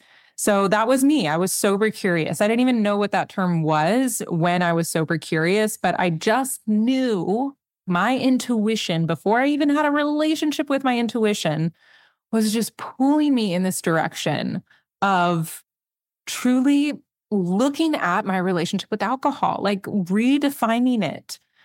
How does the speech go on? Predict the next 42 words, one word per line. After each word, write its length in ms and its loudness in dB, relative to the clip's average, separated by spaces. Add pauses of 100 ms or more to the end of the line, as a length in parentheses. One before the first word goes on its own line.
(340)
And 500 2
at 200 -2
the 100 0
time, 800 0 (460)
you 120 0
know, 100 2
back 260 0
in 160 2
twenty 260 -2
fifteen, 580 -2
twenty 280 -2
sixteen, 480 -4
twenty 240 -2
seventeen, 640 -2 (320)
I 60 2
was 120 0
having 160 2
a 60 0
shit 200 -4
ton 160 -2
of 80 -4
fun 200 0
with 180 -2
it. 220 -4 (440)
You 80 2
know, 80 2
I 140 2
started 480 2
drinking 880 0 (800)
when 680 0
I 140 0
was 380 -2 (100)
in 520 0
high 240 -6
school. 520 -8 (120)
I 80 -4
think 220 -4
I 80 0
had 200 0
my 160 0
first 880 -2
drink, 500 -2